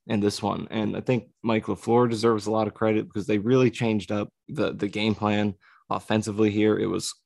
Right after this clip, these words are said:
quick game. It was a lot of R P O. It was just stuff to get him comfortable, keep him in the pocket, and kind of eliminate where the trouble has been happening. And that's under pressure, long developing plays, outside the pocket plays. And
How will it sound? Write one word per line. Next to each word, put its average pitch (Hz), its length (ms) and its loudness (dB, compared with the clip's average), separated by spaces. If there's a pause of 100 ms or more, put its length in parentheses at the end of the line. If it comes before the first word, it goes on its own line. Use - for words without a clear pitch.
quick 135 280 2
game. 113 420 2 (340)
It 104 100 0
was 98 360 -2
a - 60 -10
lot 104 180 2
of 104 80 0
R 104 160 2
P 104 240 -4
O. 113 400 6 (240)
It 113 60 -2
was 104 400 -4
just 151 240 -2
stuff 127 340 0
to 104 220 0 (320)
get 110 120 2
him 120 100 4
comfortable, 117 500 0
keep 113 260 -2
him 117 80 0
in 117 80 2
the 104 80 0
pocket, 107 480 0
and 101 240 0
kind 117 180 2
of 107 80 0
eliminate 107 680 2 (320)
where 120 160 0
the 104 80 2
trouble 120 380 0
has 101 180 -2
been 101 120 -4
happening. 101 440 -4
And 104 100 -2
that's - 300 -4 (200)
under 113 220 4
pressure, 120 560 0
long 107 280 0
developing 104 440 0
plays, 107 480 0
outside 101 400 -2
the 98 60 -8
pocket - 420 -4
plays. - 380 -8 (340)
And 107 400 0